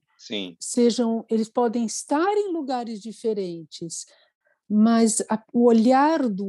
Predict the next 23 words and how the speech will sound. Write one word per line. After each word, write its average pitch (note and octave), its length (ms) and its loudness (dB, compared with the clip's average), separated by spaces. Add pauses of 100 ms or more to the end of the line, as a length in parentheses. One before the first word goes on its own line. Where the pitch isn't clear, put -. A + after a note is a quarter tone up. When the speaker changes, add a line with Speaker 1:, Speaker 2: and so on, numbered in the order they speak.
(100)
Speaker 2:
outro G#3+ 840 -2
ajuda G#3 920 -2
eles A3+ 360 -2
a G#3+ 80 -2
se - 260 -2
perceberem, A#3 1120 -2 (800)
eh, G#3+ 420 -4 (360)
como, C4 680 2 (440)
como C4 260 -4
quem C4 220 0
são C4 300 -4
agora. A3+ 480 -2
É, A#3 240 -6
é A#3+ 40 0
interessante, A#3+ 960 -4
né? A3+ 180 -6
Às G#3 200 -8
vezes A#3+ 420 -2
basta C#4+ 720 -4 (360)
uma C4 220 0
pessoa A#3 640 0
nos A3+ 300 -2
olhar G#3 680 -4